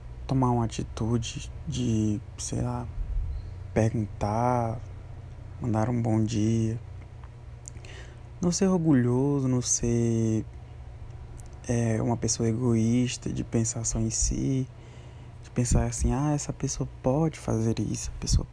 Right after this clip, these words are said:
pode vir falar também o mesmo, porque eu tenho que falar também?" Família é família, é sangue do seu sangue, então,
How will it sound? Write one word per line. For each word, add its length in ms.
pode 520
vir 240
falar 360
também 240
o 40
mesmo, 440
porque 280
eu 40
tenho 180
que 80
falar 240
também?" 400
Família 420
é 20
família, 720
é 140
sangue 400
do 60
seu 240
sangue, 480
então, 600